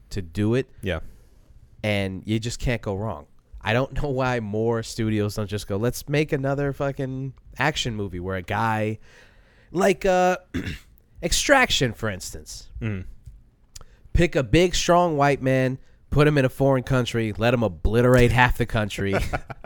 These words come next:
Speaker 1: And it's
Speaker 2: Yes.
Speaker 1: a good hour and a half to two hours. It's a thrill ride.
Speaker 2: Yeah.
Speaker 1: That movie doesn't stop. It's
Speaker 2: Yeah.
Speaker 1: awesome,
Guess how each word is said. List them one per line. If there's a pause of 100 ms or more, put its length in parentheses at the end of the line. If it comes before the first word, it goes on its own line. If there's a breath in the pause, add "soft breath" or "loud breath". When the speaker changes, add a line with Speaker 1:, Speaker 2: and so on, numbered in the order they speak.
(920 loud breath)
Speaker 1:
And
it's
Speaker 2:
Yes.
Speaker 1:
a
good
hour
and
a
half
to
two
hours.
It's
a
thrill
ride.
Speaker 2:
Yeah.
Speaker 1:
That
movie
doesn't
stop.
It's
Speaker 2:
Yeah.
Speaker 1:
awesome,